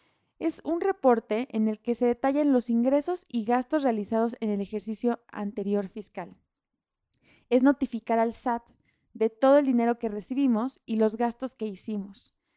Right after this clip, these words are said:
La finalidad es asegurar que el pago de impuestos es el adecuado para ambas partes. Por un lado, Hacienda se asegura de recibir el dinero correspondiente y nosotros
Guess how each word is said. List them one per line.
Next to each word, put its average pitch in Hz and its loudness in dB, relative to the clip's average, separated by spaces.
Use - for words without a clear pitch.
La 233 2
finalidad 277 2
es 226 -4
asegurar 220 0
que - -4
el 214 -4
pago 220 2
de 214 -2
impuestos 233 -4
es 214 -6
el 208 -6
adecuado 190 -8
para 277 6
ambas 202 0
partes. - -14
Por 226 6
un 269 8
lado, 240 6
Hacienda 220 0
se 214 -8
asegura 202 0
de 202 0
recibir 202 -6
el 202 -4
dinero 220 -2
correspondiente 233 0
y 311 0
nosotros 294 2